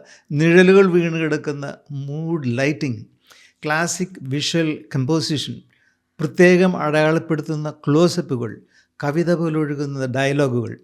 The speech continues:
എത്ര ടേക്ക് പോയാലും കൃത്യമായി സ്റ്റേജ് ചെയ്യുന്ന ഷോട്ടുകൾ,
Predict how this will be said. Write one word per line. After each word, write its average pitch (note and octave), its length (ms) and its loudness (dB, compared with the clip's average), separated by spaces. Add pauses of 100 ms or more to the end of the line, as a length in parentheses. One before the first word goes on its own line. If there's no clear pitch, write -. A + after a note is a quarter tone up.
(200)
എത്ര - 440 -2 (100)
ടേക്ക് E3 360 -2
പോയാലും D3 460 0 (320)
കൃത്യമായി E3+ 600 2
സ്റ്റേജ് C#3+ 440 0
ചെയ്യുന്ന C#3 400 0 (180)
ഷോട്ടുകൾ, B2+ 580 -6